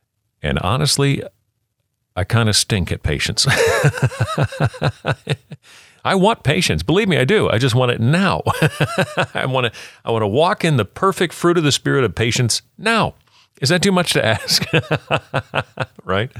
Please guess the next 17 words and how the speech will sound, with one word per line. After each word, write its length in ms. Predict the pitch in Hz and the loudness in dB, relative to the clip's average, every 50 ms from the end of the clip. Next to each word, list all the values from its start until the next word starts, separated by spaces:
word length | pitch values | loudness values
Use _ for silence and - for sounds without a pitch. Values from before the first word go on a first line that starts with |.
| 104 - - - - - - - - - _ _ | -16 -14 -12 -12 -12 -12 -14 -16 -18 -20 _ _
Oh, 300 | - 131 131 135 131 127 | -2 -2 0 2 2 2
my 220 | 120 107 101 98 95 | 2 2 2 2 0
goodness. 480 | 92 104 107 110 110 104 92 85 - - _ _ _ _ _ _ _ _ _ _ _ _ _ _ _ _ _ _ _ _ _ _ _ _ _ _ - - - | 0 0 0 2 2 2 2 0 -4 -8 _ _ _ _ _ _ _ _ _ _ _ _ _ _ _ _ _ _ _ _ _ _ _ _ _ _ -12 -6 -2
As 200 | - 101 90 80 | -2 -2 -2 0
King 240 | - 113 113 107 98 | 0 0 2 2 2
Solomon 420 | - 120 110 110 107 107 104 98 | 2 2 2 2 2 0 0 0
once 240 | 95 92 92 90 - | 2 0 0 0 0
wrote, 260 | 95 101 92 87 - | 0 0 -2 -2 -6
"Patience 520 | - - 113 117 117 - - 120 113 101 - | -4 -4 -2 -2 0 0 0 0 0 0 0
is 280 | - 110 101 95 - | -2 -2 -2 0 -2
better 460 | - 69 67 85 92 107 107 101 87 | -2 -2 0 0 0 0 0 0 0
than 240 | - 127 80 76 67 | 0 0 -2 -2 -2
power." 380 | - - - 78 85 78 67 64 | -2 -2 -2 -2 -2 -2 -2 0
That's 180 | - 104 127 | 0 0 0
how 160 | - - - 135 | 0 0 0 0
incredible 880 | 101 76 - - - - - 90 110 156 190 147 - 80 73 65 - _ _ _ _ _ _ _ _ _ _ _ _ _ _ _ | 0 -2 -2 -4 -6 -4 -2 -2 0 0 -2 -2 -2 -4 -6 -8 -14 _ _ _ _ _ _ _ _ _ _ _ _ _ _ _
this 300 | - 92 90 - - | -4 -2 0 0 -2